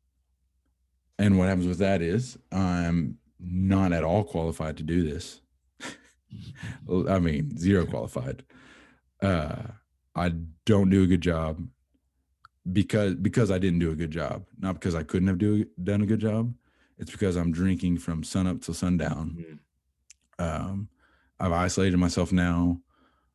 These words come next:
Speaker 1: with my kids, uh, where the thing, I decide what is responsible, what's not responsible. So this was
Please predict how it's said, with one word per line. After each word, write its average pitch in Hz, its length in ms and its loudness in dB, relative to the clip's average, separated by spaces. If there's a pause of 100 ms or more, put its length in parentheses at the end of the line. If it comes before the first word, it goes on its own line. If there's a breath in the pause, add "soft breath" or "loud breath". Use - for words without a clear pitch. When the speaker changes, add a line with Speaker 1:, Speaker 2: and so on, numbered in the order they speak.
(140)
Speaker 1:
with 92 200 2
my 90 140 4
kids, 82 640 -4 (760)
uh, 80 380 -2 (180)
where 85 640 0 (600)
the 90 160 -2
thing, 95 300 2
I 90 140 0
decide 87 340 0
what 85 180 2
is 80 100 -2
responsible, 85 460 2
what's 82 240 -2
not 82 100 0
responsible. 85 500 -4
So 80 320 -2
this 85 200 -2
was 82 320 -4